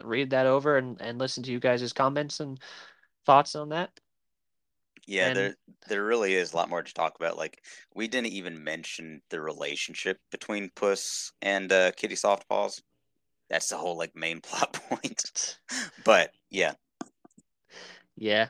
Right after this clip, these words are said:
Speaker 1: it is there.
Speaker 2: It's there.
Speaker 1: It's there. It
Speaker 2: Watch,
Speaker 1: exists.
Speaker 2: watch the movie.
Speaker 1: Yeah,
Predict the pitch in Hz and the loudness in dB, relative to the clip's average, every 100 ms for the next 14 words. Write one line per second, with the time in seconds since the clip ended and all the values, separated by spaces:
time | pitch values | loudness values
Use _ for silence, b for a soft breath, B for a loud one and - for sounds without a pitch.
0 | - _ - 143 151 147 147 - _ _ | -2 _ -2 0 2 0 -2 -4 _ _
1 | _ _ - 87 87 80 67 _ _ _ | _ _ -8 -4 0 0 0 _ _ _
2 | 135 135 139 131 - _ _ - 180 - | -6 -4 -6 -12 -16 _ _ 2 2 2
3 | - - - - - 85 - 87 73 69 | -4 -8 -14 -4 0 0 0 -6 -6 -6
4 | _ 147 | _ -12